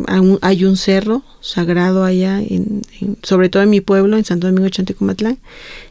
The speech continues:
en donde, pues, le llevan, digamos, fruta, le llevan flores, ¿no? A veces hacen hasta pequeños rezos para pedir, ¿no? Sobre todo a la lluvia, que haya buena lluvia,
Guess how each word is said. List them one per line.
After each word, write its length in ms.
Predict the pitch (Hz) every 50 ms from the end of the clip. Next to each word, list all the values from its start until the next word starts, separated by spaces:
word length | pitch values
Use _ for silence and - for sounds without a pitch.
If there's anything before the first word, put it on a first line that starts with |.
| _ -
en 160 | 190 185 180
donde, 300 | 180 185 180 180 180 185
pues, 260 | 180 - 190 180 170
le 180 | 180 180 180 180
llevan, 540 | - - 190 180 175 175 190 180 175 170 156 - - - - - - - - - - - _ -
digamos, 520 | 214 165 - 170 180 170 170 170 170 -
fruta, 840 | - - - 175 185 185 185 185 185 - 196 185 185 185 196 185 - -
le 120 | - 190
llevan 320 | 180 185 185 185 180 170 160
flores, 760 | - - 185 185 185 185 185 185 180 185 190 185 - - - -
¿no? 240 | 202 190 202 233 - - - - - - - - - - - - -
A 100 | - 175
veces 300 | 180 180 175 185 180 180
hacen 280 | 175 170 175 185 185
hasta 760 | 180 175 165 - - - 185 185 185 190 190 - - - 185 -
pequeños 580 | - 180 165 - 180 180 180 180 190 185 - -
rezos 640 | 196 190 190 196 - - 208 208 - - - - _ _ - - - - - - - - -
para 280 | - - 175 175 170 165
pedir, 460 | 165 175 170 170 180 180 180 180 175
¿no? 220 | 175 175 180 202 - - -
Sobre 300 | - - - 185 185 180
todo 300 | 175 - 190 185 185 185
a 60 | 180 175
la 140 | 175 175
lluvia, 480 | 170 160 185 190 185 185 190 190 190 185 - -
que 100 | - 190
haya 440 | 190 190 190 190 190 190 185 190 208
buena 340 | 202 185 180 185 185 180 175
lluvia, 540 | 165 180 202 208 202 202 196 202 208 220